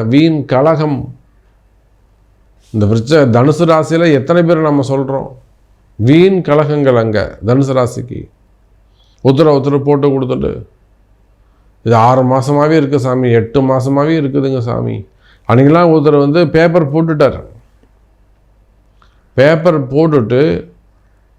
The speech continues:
"நான் வெளியில போறேன்னு" சொல்லிட்டு, அவங்களும் நவம்பர் மாசத்தோட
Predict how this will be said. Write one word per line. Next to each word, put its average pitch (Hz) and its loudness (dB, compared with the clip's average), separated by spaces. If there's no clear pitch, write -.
"நான் 117 4
வெளியில 165 4
போறேன்னு" 151 0
சொல்லிட்டு, 117 -2
அவங்களும் 170 2
நவம்பர் 151 2
மாசத்தோட 139 0